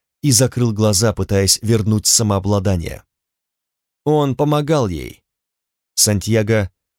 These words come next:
придвинулся к нему ещё ближе — Листат поднял голову. "Нет, он ни при чём", —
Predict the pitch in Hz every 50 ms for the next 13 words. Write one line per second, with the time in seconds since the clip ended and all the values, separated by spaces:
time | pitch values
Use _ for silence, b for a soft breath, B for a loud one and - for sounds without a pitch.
0 | _ _ - 139 135 127 107 110 117 123 127 123 113 - - 107 - - 117 110
1 | 110 113 107 92 104 107 - - 110 101 90 98 98 98 87 - - - - -
2 | _ _ _ _ _ _ - 107 113 110 - - - 120 110 - - - - 127
3 | 117 107 90 107 107 101 101 101 110 104 92 87 76 73 - - - _ _ _
4 | _ _ _ _ _ _ _ - 135 139 139 135 127 123 113 104 - - 143 139
5 | 131 123 120 117 120 101 - 113 113 - - - - 104 98 92 85 71 58 -